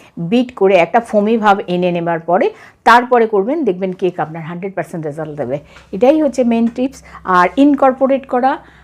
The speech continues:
আহ, শুকনো ইনগ্রিডিয়েন্টসগুলোকে দিয়ে ইনকর্পোরেশন, এটা তিন চার মিনিট ধরে খালি নাড়াতে থাকবেন। এখানে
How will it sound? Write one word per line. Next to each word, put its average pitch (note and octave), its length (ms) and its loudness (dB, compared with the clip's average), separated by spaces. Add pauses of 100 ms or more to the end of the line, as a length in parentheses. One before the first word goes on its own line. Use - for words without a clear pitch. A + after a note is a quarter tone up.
(120)
আহ, F#3+ 280 -4
শুকনো C4 340 -2
ইনগ্রিডিয়েন্টসগুলোকে A#3+ 840 0
দিয়ে C4 260 -2
ইনকর্পোরেশন, F#3 760 0
এটা A#3 220 2
তিন C#4+ 240 0
চার C4 220 2
মিনিট B3 280 2
ধরে A#3 180 0
খালি A#3+ 220 -2
নাড়াতে F3+ 360 0
থাকবেন। E3 300 -8
এখানে D#3 260 -10